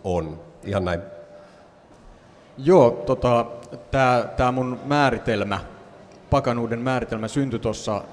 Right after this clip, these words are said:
Speaker 2: kun matkustelin tossa vä-, vähän aikaa sitten Baltiassa, jossa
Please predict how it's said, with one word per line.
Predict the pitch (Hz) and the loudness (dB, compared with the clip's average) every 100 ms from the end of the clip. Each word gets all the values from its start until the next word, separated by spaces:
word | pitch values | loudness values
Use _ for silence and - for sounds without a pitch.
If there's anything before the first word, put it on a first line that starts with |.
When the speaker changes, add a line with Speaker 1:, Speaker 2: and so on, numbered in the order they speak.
| - - - | -18 -20 -10
Speaker 2:
kun | - 113 107 101 - - - 120 | -6 -6 -8 -12 -18 -20 -18 -4
matkustelin | 131 139 117 - 110 101 | -2 -2 -6 -4 -4 -2
tossa | 101 98 - | -6 -6 -4
vä-, | 107 113 - | -2 -4 -4
vähän | 123 120 104 - | -4 -2 -6 -4
aikaa | 117 110 107 | -2 0 -2
sitten | 101 127 - 120 101 - - - - 123 | -2 -6 -4 -6 -6 -12 -20 -20 -4 2
Baltiassa, | 156 139 - 110 98 - | 2 2 -4 -8 -8 -6
jossa | 107 101 - 110 | -4 -4 -4 -4